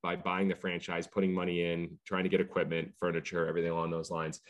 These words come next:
And so, yeah, me and Emily drove back and, uh, from the wedding, and she said, "We have to sell our house." We sold our dream house, emptied out our savings account, and literally emptied out, you know, had a couple hundred dollars to our name and said, "We gotta go all in." So we bought a dump that you could buy with zero percent down,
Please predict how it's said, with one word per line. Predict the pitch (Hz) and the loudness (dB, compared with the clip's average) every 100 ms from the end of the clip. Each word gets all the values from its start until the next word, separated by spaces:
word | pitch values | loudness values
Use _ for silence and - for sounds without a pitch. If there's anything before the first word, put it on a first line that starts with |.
| - - - - _ _ | -20 -20 -20 -20 _ _
And | 98 95 | 2 8
so, | 101 95 | 10 12
yeah, | 95 110 | 10 8
me | 92 | 8
and | 95 | 8
Emily | 98 | 8
drove | 92 95 90 | 8 8 6
back | 90 95 98 | 4 4 2
and, | 85 82 - | -2 -4 -4
uh, | 85 82 82 80 | -2 0 -2 -2
from | - 85 | 0 4
the | |
wedding, | 82 87 85 82 | 6 6 6 4
and | 78 | -2
she | 82 | -4
said, | 78 | 0
"We | 82 | 0
have | 76 | 0
to | |
sell | - | 0
our | 78 | 2
house." | 87 85 - | 2 2 0
We | - | -2
sold | - 87 | 4 4
our | |
dream | 85 90 85 | 4 2 0
house, | 85 82 | -2 0
emptied | 85 85 85 | -2 0 0
out | 82 | 0
our | |
savings | - 82 80 | 0 0 0
account, | 80 85 82 78 - | -4 -2 -2 -2 -6
and | - 82 78 80 | -6 -2 -2 4
literally | 95 87 82 | 8 8 6
emptied | 76 - 73 | 4 -2 -4
out, | 73 - _ _ - | -4 -6 _ _ -10
you | 85 | -8
know, | 78 | -4
had | 82 | -4
a | |
couple | 82 101 85 | -4 -4 -2
hundred | 80 | -2
dollars | 80 73 - | 0 -2 -2
to | 80 | -2
our | |
name | 78 76 73 - | 0 -2 -4 -8
and | 80 78 78 76 76 76 - - | -6 -4 -2 -2 -2 -4 -8 -8
said, | - 78 71 | 0 0 0
"We | 82 | 0
gotta | 80 80 76 | 4 4 4
go | - 80 | 6 8
all | 82 92 | 8 8
in." | 90 | 6
So | - 76 | 4 -2
we | 78 | 2
bought | 90 92 | 6 6
a | 90 | 6
dump | 98 92 98 - - | 6 6 4 -2 -2
that | 82 80 | 0 0
you | 92 | -2
could | 85 80 | 0 4
buy | 90 90 | 6 6
with | 87 | 4
zero | 78 90 | 4 4
percent | 90 98 95 95 | 6 4 4 4
down, | 90 87 98 | 2 2 0